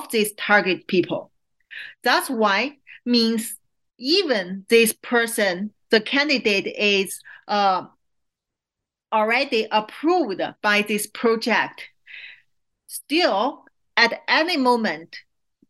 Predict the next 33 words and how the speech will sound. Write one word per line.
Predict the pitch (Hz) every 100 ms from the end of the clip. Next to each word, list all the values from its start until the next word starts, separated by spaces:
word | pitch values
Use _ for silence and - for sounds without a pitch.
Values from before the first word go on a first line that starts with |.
| _
the | 233
university | 233 220 220 208 285 285 220 208 180
in | - 208
China | - 214 196 208 247 - _ _ _
ha-, | - 220 - -
and | 208
also | 208 226 226
the | 214 208
staffs | - 226 220 330 - - _ - -
are | 214
responsible | 214 214 - 262 311 320 269 247 226 196 - _ _ _ _ _ _ -
for | 240 226 220
this | 233 226
person's | - - 302 320 320 - 208 180 - - -
month. | 185 240 254 165 127 147 _ _ _ -
Yes, | 202 214 - - - -
for | 254 240
this | 285 330
person's | - - 294 294 277
month. | 247 269 254 196
That | 247 254
means | 254 240 247 - - -
if | 226
you | 202 226
are | 247
the | 254
university | 226 214 202 269 311 302 311
in | 311 220 214
this | 226 233 -
project, | - 226 214 285 262 262 -
you | 196 214 233
select | 226 233 208 214 214 -
some | 214 196 196